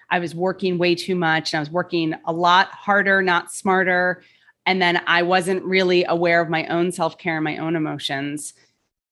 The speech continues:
And that was pre-pandemic. <laughs> So remember back in the past, twenty nineteen or before, that was actually in two thousand and five. So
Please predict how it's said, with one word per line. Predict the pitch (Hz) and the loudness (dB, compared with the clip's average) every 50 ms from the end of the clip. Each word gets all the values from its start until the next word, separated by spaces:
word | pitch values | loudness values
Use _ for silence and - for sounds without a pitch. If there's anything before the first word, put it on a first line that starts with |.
| _ - 180 | _ -6 -4
And | 185 185 | -2 0
that | 185 190 180 | 0 0 0
was | 180 165 | -2 -4
pre-pandemic. | - - - 208 202 202 - 185 175 160 156 147 143 143 147 165 196 208 - - _ _ - - - - - - _ _ - | -6 -10 -6 -4 -4 -4 -4 -4 -4 -2 -2 -2 -2 -2 -2 -4 -6 -8 -10 -20 _ _ -18 -18 -18 -18 -18 -20 _ _ 0
<laughs> | 302 294 - - | 0 0 0 -2
So | - - | -8 -2
remember | - 214 214 202 185 180 | 0 2 2 2 2 -2
back | 196 - - 294 | -2 0 -2 0
in | 294 240 | 0 0
the | 196 190 | -2 -2
past, | - 349 330 240 220 254 311 - - _ - _ _ _ _ _ _ _ _ _ _ _ _ _ - | 0 2 2 4 4 2 0 -4 -14 _ -20 _ _ _ _ _ _ _ _ _ _ _ _ _ -2
twenty | - - 339 339 | 2 6 6 8
nineteen | 339 349 339 339 349 349 311 | 8 8 6 6 6 4 4
or | 269 | 4
before, | 226 220 233 - 370 370 262 226 | 2 -2 -2 0 2 2 2 4
that | 233 247 269 | 4 2 2
was | 269 269 | 4 4
actually | 247 240 - - - 226 220 202 190 | 4 4 4 2 0 -2 0 0 0
in | 190 190 190 | 0 -2 0
two | - 339 330 247 | 2 2 2 2
thousand | - 269 262 247 233 202 202 220 208 202 202 | 4 4 6 6 6 4 2 0 0 0 0
and | 190 180 175 175 - - | 0 0 -2 -2 -4 0
five. | - 311 302 302 262 220 202 202 202 214 220 - - - - - - - _ | 4 4 6 8 8 8 6 6 6 4 0 -4 -14 -20 -20 -20 -20 -20 _
So | - - - 262 247 240 240 233 233 226 - | -6 2 6 8 8 8 8 6 4 2 0